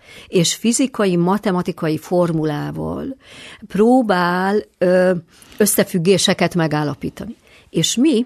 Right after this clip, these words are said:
is egy ilyen nagy, úgynevezett large language modellen alapuló megoldást alkalmazunk,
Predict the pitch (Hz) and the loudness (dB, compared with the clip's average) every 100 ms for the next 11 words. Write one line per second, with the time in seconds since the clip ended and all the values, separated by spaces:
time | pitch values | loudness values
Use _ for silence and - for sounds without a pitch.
0 | _ - - - - - 190 190 190 185 | _ -20 -20 -12 -6 0 0 2 4 4
1 | 196 190 160 - _ _ _ _ 202 190 | 4 2 0 -10 _ _ _ _ -2 0
2 | 180 170 165 160 - - 165 170 165 165 | 2 2 0 -2 -6 -2 2 2 2 0
3 | 160 - 170 170 165 165 165 165 165 165 | -4 -6 0 0 2 -2 -2 -2 0 2
4 | 160 156 - 170 165 175 156 165 170 165 | 0 -2 0 0 0 0 0 -2 -2 0
5 | 160 151 - 160 170 233 226 233 240 233 | 0 -2 -4 -4 -2 -2 0 0 -2 -2